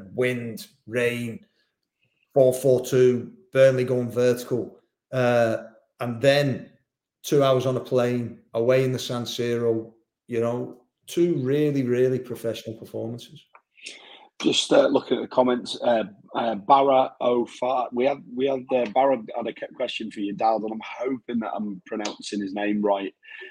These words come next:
Speaker 2: Um, but he's, he's asking, "What did you think of the subs' performance when they, uh, they came on?"
Speaker 1: How do I know?
Speaker 2: Hey?
Speaker 1: I've not spoke to him.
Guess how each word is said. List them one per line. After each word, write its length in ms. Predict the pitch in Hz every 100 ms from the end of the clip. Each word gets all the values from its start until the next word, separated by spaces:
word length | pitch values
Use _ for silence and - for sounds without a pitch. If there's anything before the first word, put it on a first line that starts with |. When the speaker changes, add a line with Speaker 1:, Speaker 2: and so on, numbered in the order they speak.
| -
Speaker 2:
Um, 320 | 98 107 107 98
but 160 | 113
he's, 240 | 117 113 123
he's 180 | 139
asking, 260 | 127 - 123
"What 140 | 123
did 160 | 113 110
you 60 | 117
think 180 | 127
of 60 | 110
the 60 | 113
subs' 300 | 127 113 -
performance 600 | 110 127 117 113 92 -
when 140 | 117
they, 240 | 110 110 110
uh, 80 | 107
they 100 | 113
came 220 | - 110
on?" 100 | 113 - _ _ _ _ _ _ _ _
Speaker 1:
How 80 | 120
do 160 | 113 107
I 80 |
know? 160 | 139 151 - _ _ _ _ _ _ _ _ _ _ _ _ _ _ _ _ -
Speaker 2:
Hey? 300 | 113 151 - _ _
Speaker 1:
I've 200 | - -
not 120 | 151 143
spoke 240 | 147 147
to 100 | -
him. 160 | 156